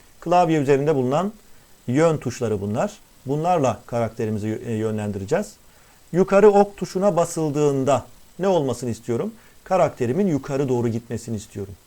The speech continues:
E, bir karakterin yukarı aşağı yönlü hareketini daha önceki derslerimizde de söylemiştik.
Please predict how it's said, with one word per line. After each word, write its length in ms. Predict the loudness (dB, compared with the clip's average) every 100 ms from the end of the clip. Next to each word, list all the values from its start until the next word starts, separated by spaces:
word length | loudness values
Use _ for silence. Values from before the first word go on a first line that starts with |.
| _ -20 -20 -20 _ _ _
E, 120 | -2
bir 100 | 0
karakterin 560 | 2 4 2 2 0 2
yukarı 500 | -2 -2 0 0 0
aşağı 420 | -2 -4 -2 0
yönlü 340 | 2 2 0 -2
hareketini 1000 | -4 -2 -2 -2 -4 -4 -4 -4 -6 -8 -14 -20 -20 -6
daha 200 | 0 0
önceki 240 | 0 0 0
derslerimizde 520 | 0 0 -4 -2 -2
de 80 | -2
söylemiştik. 680 | -2 -2 -4 -2 0 0